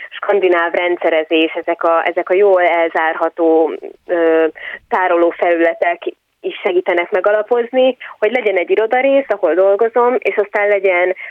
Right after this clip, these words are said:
ami, ami egészen máshogy van berendezve, ami az íróasztal, és akkor ott, ha már beszéltünk ugye a fényekről, ott van egy olyan asztali lámpa, ami a munkámat segíti, ami kifejezetten odavilágít.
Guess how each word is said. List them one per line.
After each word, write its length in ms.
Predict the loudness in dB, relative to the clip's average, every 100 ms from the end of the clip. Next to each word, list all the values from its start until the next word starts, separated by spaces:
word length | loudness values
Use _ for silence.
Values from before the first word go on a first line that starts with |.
| -4
ami, 160 | -2 0
ami 160 | 0
egészen 380 | 0 0 -2 -2
máshogy 320 | -2 -6 -6
van 160 | -4 -2
berendezve, 640 | -2 -2 -2 -2 -2 -2
ami 180 | 0 -2
az 80 | -4
íróasztal, 680 | -2 2 2 0 -2 0 0
és 140 | -2
akkor 300 | -4 -2 0
ott, 180 | 0 -4 -8
ha 220 | -6 -6 -8 _
már 240 | -6 -4 -4
beszéltünk 500 | -2 -4 -2 -6 -4
ugye 160 | -4
a 100 | -4
fényekről, 560 | -2 0 0 0 0 2
ott 180 | 0 -2
van 140 | -4
egy 120 | 0
olyan 380 | 2 2 0 -2 _
asztali 500 | -10 -8 -2 2 2
lámpa, 520 | 0 -2 0 0 0
ami 260 | 0 0 2
a 120 | 2
munkámat 580 | 0 0 0 -2 -2 -4
segíti, 460 | -6 -8 -8 -6 -2
ami 200 | -2 -2
kifejezetten 680 | -4 -2 -2 -2 -4 -2
odavilágít. 760 | 0 0 0 0 0 -2 -4